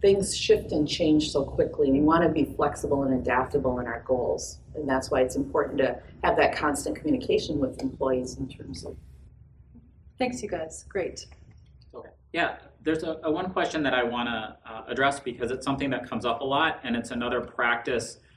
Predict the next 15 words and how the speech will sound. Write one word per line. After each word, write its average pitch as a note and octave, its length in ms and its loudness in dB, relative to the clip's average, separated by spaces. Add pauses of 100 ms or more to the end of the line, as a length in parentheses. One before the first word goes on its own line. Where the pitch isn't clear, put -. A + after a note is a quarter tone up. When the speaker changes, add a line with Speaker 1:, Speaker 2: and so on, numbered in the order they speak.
(180)
Speaker 3:
that, - 340 -6
that A#2 160 -2
could C3 140 -6
be B2 100 -4
put - 180 -4
in A#2 100 0
place, A#2 580 0
uh, A2 140 -6
locally, A#2 680 0
and, A#2 200 -2
and B2+ 120 -4
some E3 160 2
units B2+ 240 0
do C#3 140 -2
this. A2+ 200 0